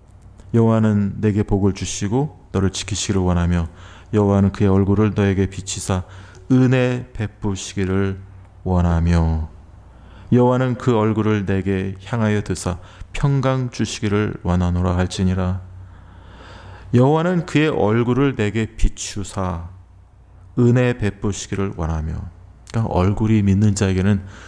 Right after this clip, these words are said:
은혜 베푸시기를 원하신다는 거예요. 그러니까 여기서도 사람들이 다 그를 이해하지 못하고 "선을 보일 자가 누구냐?"라는 이러한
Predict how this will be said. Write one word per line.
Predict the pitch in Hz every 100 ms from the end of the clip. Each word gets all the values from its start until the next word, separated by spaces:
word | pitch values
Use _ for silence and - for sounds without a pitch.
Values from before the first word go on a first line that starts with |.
| - -
은혜 | 123 127 120
베푸시기를 | 101 98 - 101 - 98 98
원하신다는 | 85 82 82 - 92 90 90
거예요. | 87 87 87 - - - - - - - - -
그러니까 | 165 139
여기서도 | 156 180 170 175
사람들이 | - 147 180 190 190 190 190
다 | - 185 190
그를 | - 196
이해하지 | 180 170 165 156 151
못하고 | 120 - 117 117 135 92 - - - - - -
"선을 | - - 185 208 202
보일 | 180 175
자가 | 175 160 160
누구냐?"라는 | 131 127 139 131 117 113 113
이러한 | 107 117 117 117 110